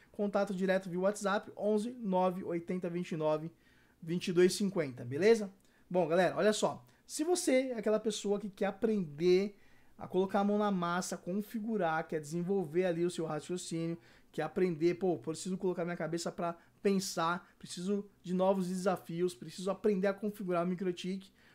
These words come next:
ou quero configurar um load balancer, um failover, uma V P N. Cara, os cursos que estão aqui são cursos cem por cento em videoaula, conteúdos privados aqui no meu canal do YouTube, onde você consegue assistir o tempo que você quiser.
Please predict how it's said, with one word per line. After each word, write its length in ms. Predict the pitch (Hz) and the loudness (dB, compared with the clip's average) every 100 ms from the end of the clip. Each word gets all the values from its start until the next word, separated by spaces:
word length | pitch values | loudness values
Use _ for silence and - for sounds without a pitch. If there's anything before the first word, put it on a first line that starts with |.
| - | -6
ou 160 | 170 185 | -2 -2
quero 300 | 165 175 175 | 0 0 -2
configurar 400 | 170 160 160 165 | -6 -6 -4 0
um 20 | |
load 180 | 175 160 | 0 0
balancer, 400 | 156 156 127 147 | -2 -2 -4 -10
um 60 | |
failover, 540 | 156 160 151 160 139 143 | -6 -4 0 -2 -2 -4
uma 160 | 147 | -4
V 80 | 139 | -6
P 160 | 143 160 | -6 -8
N. 340 | 147 160 160 - - - | -4 -6 -6 -12 -20 -6
Cara, 280 | 165 143 | -4 -4
os 100 | 139 | -8
cursos 340 | - 190 208 - | -8 -6 -6 -6
que 80 | 220 | -8
estão 240 | - 190 | -4 -4
aqui 300 | 170 180 196 - _ | -2 -4 -6 -12 _
são 180 | - 175 | -8 -8
cursos 420 | - 196 196 202 | -4 -4 -4 -8
cem 260 | - 208 269 | -2 -2 -2
por 200 | - 247 | -2 -4
cento 360 | - 208 208 214 | -2 -4 -2 -2
em 60 | |
videoaula, 460 | 208 185 175 170 190 - _ | -4 -2 -2 -2 -4 -12 _
conteúdos 840 | - 208 247 233 196 202 220 - _ _ _ | -4 -2 0 0 0 0 -4 -10 _ _ _
privados 520 | 226 233 196 190 190 196 | -2 0 2 2 2 -2
aqui 180 | 196 | -4
no 80 | 185 | -4
meu 140 | 185 180 | -2 -2
canal 260 | 185 165 | -4 -4
do 80 | 165 | -4
YouTube, 400 | 196 196 202 190 | -6 -2 -2 0
onde 180 | 196 190 | -2 -2
você 220 | 196 196 | -4 -6
consegue 320 | 202 196 185 | -8 -4 -4
assistir 320 | 190 196 - | -4 -8 -4
o 60 | 180 | -6
tempo 280 | 190 180 175 | -4 -8 -8
que 80 | 160 | -10
você 280 | 165 156 | -10 -10
quiser. 440 | - 180 165 170 | -12 -6 -2 -2